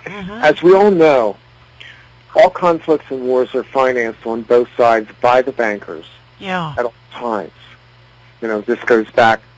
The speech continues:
Speaker 2: many, ma-, well, it goes back certainly to a hundred years ago. We'll just start with World War One because it's a convenient book, bookmark for us. So, i-, in the margin of things, you know, the Palestinian people, the people who live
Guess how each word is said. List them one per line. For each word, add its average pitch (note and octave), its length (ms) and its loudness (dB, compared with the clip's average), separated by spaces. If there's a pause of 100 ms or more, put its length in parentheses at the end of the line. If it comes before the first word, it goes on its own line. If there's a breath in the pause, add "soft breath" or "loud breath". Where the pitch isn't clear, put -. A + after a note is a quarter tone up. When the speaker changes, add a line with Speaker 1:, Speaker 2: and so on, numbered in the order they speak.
(140)
Speaker 2:
many, B2 600 -2
ma-, A#2 200 -2
well, B2 200 4
it A2 40 -4
goes A2 220 -2
back A2 360 0
certainly C3+ 280 -4
to C3+ 140 -2
a G#2+ 40 0
hundred B2+ 320 -8
years A2+ 300 -2
ago. A2+ 180 2
We'll A2 180 0
just A2+ 240 -8
start B2+ 300 4
with A#2 200 -12
World A2+ 340 0
War A2 320 0
One A#2 340 -2
because G#2+ 320 -6
it's G#2 140 -10
a - 40 -20
convenient G#2+ 540 -4 (120)
book, C3+ 180 2 (420)
bookmark B2 540 0
for G2 280 -4
us. G2+ 60 -10 (1400 loud breath)
So, G3 260 6 (420)
i-, - 120 -14 (320)
in E3 120 0
the E3 60 2
margin G#3 480 4
of D3 140 -2
things, C3+ 400 -4 (540)
you E3 140 -2
know, C#3 180 0
the C3+ 200 -4
Palestinian D#3+ 840 0
people, F#3+ 480 -4
the B2 60 -6
people D#3+ 320 -6
who A#2+ 320 -4
live D#3+ 220 4